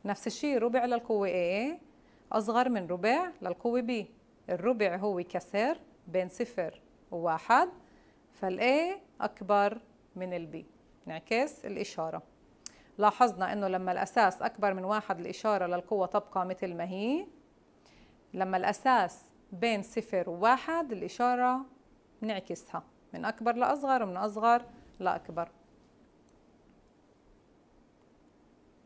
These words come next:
تعالوا نحل مثال لمتباينة أسية.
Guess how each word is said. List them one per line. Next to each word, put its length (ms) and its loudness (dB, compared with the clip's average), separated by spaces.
تعالوا 180 2
نحل 280 -2
مثال 560 2
لمتباينة 680 0
أسية. 640 -4